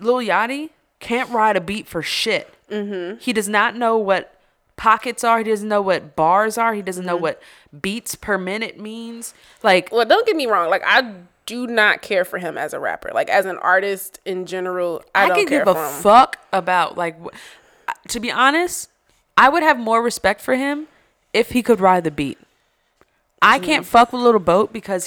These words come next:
Speaker 1: he does not represent an M C. To, <sighs> that,
Speaker 2: Well,
Speaker 1: that's a
Speaker 2: and
Speaker 1: whole,
Speaker 2: see,
Speaker 1: that's
Speaker 2: that's
Speaker 1: a
Speaker 2: part
Speaker 1: whole
Speaker 2: of his
Speaker 1: nother
Speaker 2: thing, though, 'cause
Speaker 1: that's a whole nother
Speaker 2: he's
Speaker 1: fucking
Speaker 2: like
Speaker 1: thing.
Speaker 2: the young rapper that's like,
Speaker 1: Yeah, he's not
Speaker 2: "F O
Speaker 1: hip.
Speaker 2: people."
Speaker 1: He says he,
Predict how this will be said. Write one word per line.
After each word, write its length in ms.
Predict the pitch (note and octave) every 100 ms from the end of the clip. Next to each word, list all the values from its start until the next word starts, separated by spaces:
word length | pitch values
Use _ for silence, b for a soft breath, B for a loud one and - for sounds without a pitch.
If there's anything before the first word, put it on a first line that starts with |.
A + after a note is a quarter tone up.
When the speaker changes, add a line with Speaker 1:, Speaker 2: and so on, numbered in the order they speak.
| -
Speaker 1:
he 100 | A#3+
does 220 | C#4 A3
not 300 | G#3 G#3 - b b b b b _ _
represent 640 | F#3 G#3 G3+ F#3 F#3+ F#3+ - _ _ _ _ _ _ _ _ _ _ _ _ _ _ _ _ _ _ _ _ _
an 120 | F#3+ -
M 240 | F3+ E3+
C. 260 | E3 D#3 E3
To, 80 | -
<sighs> 800 | D#3+ - - - - - - E3
that, 140 | D#3+
Speaker 2:
Well, 120 | C4+
Speaker 1:
that's 180 | D#3 -
a 40 | -
Speaker 2:
and 60 |
Speaker 1:
whole, 100 | D#3 C#3
Speaker 2:
see, 40 |
Speaker 1:
that's 200 | F#3+ E4+
Speaker 2:
that's 20 |
Speaker 1:
a 60 | F3+
Speaker 2:
part 160 | E3+
Speaker 1:
whole 80 | E3
Speaker 2:
of 60 | -
his 80 | -
Speaker 1:
nother 100 | C#3+
Speaker 2:
thing, 300 | C4+ D4+ G4
though, 240 | A#3 F#3+ G3
'cause 180 | B3+ G#3+
Speaker 1:
that's 180 | G#3+
a 80 | A3+
whole 200 | G#3+ G3+
nother 280 | G3 E3+ E3+
Speaker 2:
he's 120 | F#3
Speaker 1:
fucking 160 | D#3+ C#3+
Speaker 2:
like 200 | B3 C#3+
Speaker 1:
thing. 100 | B2+
Speaker 2:
the 120 | G#3+
young 340 | G3+ G3+ A#3
rapper 360 | G#3 F#3 F#3+ F3+
that's 200 | F3 F#3+
like, 160 | F3 E3+
Speaker 1:
Yeah, 180 | E3 F#3
he's 80 |
not 100 | A3 G#3+
Speaker 2:
"F 40 |
O 140 | G3+ G#3
Speaker 1:
hip. 80 |
Speaker 2:
people." 300 | G#3 E3+ -
Speaker 1:
He 60 | D#3
says 180 | F#3+
he, 120 | F#3